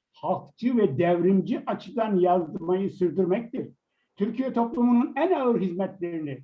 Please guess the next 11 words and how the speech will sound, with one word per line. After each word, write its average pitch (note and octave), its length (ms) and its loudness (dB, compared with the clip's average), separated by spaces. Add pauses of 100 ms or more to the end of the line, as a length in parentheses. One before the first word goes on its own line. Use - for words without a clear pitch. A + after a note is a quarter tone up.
ve D#3 160 -4
üretim E3+ 400 -2
işini C#4+ 300 2
yapan A3 380 0
bu A#3+ 140 2
insanların A3 760 -2
bilincindeki G3 1000 -2 (340)
ve F#3 140 2
bilinç G#3+ 360 4
altındaki A3+ 580 -2
istekleri, F#3 880 2